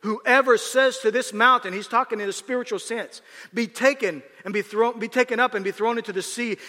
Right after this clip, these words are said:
and does not doubt in his heart, but believes that what he says will come to pass, it will be done for him. Therefore I tell you, whatever you ask in prayer, believe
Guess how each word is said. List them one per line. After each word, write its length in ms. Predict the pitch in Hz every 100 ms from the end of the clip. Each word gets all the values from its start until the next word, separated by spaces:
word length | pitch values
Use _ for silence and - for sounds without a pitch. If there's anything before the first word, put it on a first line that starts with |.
| 233
and 100 | 214
does 200 | 226 175
not 300 | 233 285 311
doubt 200 | 277 269
in 100 | 240
his 140 | 233
heart, 460 | - 247 294 233 - - - -
but 180 | 240 254
believes 760 | 262 240 262 311 320 214 156 - - -
that 160 | 247
what 120 | 247
he 60 | 240
says 320 | - 277 240
will 80 | 226
come 260 | 233 226 190
to 60 |
pass, 460 | - 254 254 214 - - 220
it 60 | 233
will 120 | 226
be 140 | 226
done 340 | 165 180 277 262
for 160 | 226
him. 160 | 202 170
Therefore 380 | 277 302 302 294
I 160 | 311
tell 320 | 311 311 320
you, 180 | 247 170 - - -
whatever 420 | 240 247 285 302
you 140 | 277
ask 240 | 285 277 285
in 120 | 269
prayer, 440 | 262 311 339 339 - - - 185
believe 840 | 330 320 349 403 392 262 285 -